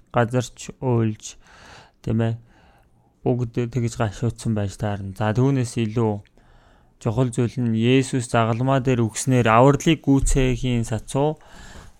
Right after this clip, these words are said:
энэ ертөнцид шүүхт-, шүүлт товлогдсон гэдгийг бид нэр мэдэх хэрэгтэй. Бурхан бид бүхэнд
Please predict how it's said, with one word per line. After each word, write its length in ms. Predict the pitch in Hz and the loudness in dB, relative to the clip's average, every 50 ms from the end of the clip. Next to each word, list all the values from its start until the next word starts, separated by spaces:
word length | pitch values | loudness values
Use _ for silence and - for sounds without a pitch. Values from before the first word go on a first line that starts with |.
| _ _ _ _ | _ _ _ _
энэ 320 | 139 139 151 170 165 151 139 | 6 6 6 6 6 4 2
ертөнцид 480 | - - 165 160 - - - 143 127 | 0 -2 -4 -4 -2 -2 -2 -2 -2
шүүхт-, 880 | - 127 120 - - - - 185 190 185 - - - - - - - - - | -2 -4 -6 -6 -8 -4 2 4 4 4 4 2 -4 -12 -14 -16 -16 -16 -16
шүүлт 480 | - - - 196 202 190 190 - - 127 | -12 -2 0 2 4 4 2 0 -4 -2
товлогдсон 640 | - 135 123 123 120 131 120 - - - 180 160 131 | 0 0 0 2 2 0 -2 -2 0 2 2 2 2
гэдгийг 400 | 117 113 110 - - 131 117 - - | 0 -2 -2 0 -2 -2 -2 -2 -4
бид 100 | 127 110 113 117 | -4 -2 0 0
нэр 160 | 117 110 113 | 0 2 2
мэдэх 320 | 120 127 120 - 127 - | 0 0 0 -2 -4 -2
хэрэгтэй. 400 | 131 - 110 - - - 113 107 - - _ _ _ _ _ - - - - _ - - - - _ _ _ _ _ _ _ _ | -2 -4 -4 -6 -4 -4 -4 -4 -6 -10 _ _ _ _ _ -20 -20 -20 -20 _ -20 -20 -20 -20 _ _ _ _ _ _ _ _
Бурхан 640 | 202 175 180 131 143 139 143 139 147 165 156 147 135 | -10 -10 -6 -2 2 2 2 4 4 4 4 4 4
бид 240 | 127 135 131 135 147 | 2 2 2 4 2
бүхэнд 480 | 135 - 165 160 156 147 139 123 113 | 2 2 2 2 2 2 2 0 -2